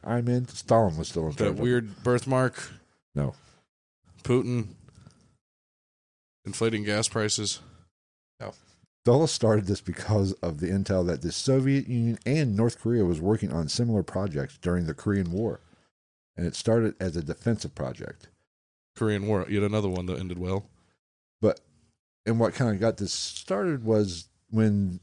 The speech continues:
Speaker 1: the P O Ws were coming back, our P O Ws that were coming back, you know, they were a little, acting a little funny.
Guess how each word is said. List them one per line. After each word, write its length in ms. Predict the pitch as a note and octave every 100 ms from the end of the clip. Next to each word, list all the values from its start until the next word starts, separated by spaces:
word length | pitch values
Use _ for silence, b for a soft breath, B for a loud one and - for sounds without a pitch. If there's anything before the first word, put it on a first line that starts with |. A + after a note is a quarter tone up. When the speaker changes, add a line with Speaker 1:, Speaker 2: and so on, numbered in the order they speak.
| _ -
Speaker 1:
the 60 |
P 180 | G#2+ D3
O 60 | C#3
Ws 400 | B2+ C#3+ A2 -
were 60 |
coming 240 | F#2 A2 G2+
back, 260 | F#2 G#2+ - - - -
our 140 | A#2
P 240 | - B2
O 80 | A#2+
Ws 280 | A2+ A2+ A2+
that 100 | G2+
were 60 | F2+
coming 280 | A2+ G#2+ F2+
back, 280 | F#2+ B2 - b b b _ _ _ _ _ _
you 80 | B2
know, 320 | A#2+ A#2+ A#2 A#2
they 240 | B2 C#3
were 220 | C#3 C#3
a 40 | B2+
little, 840 | A#2 C#3 E3+ F3 F3 F3+ F3+ E3+ -
acting 260 | D3+ - E3+
a 60 |
little 140 | E3+ E3
funny. 280 | - F3+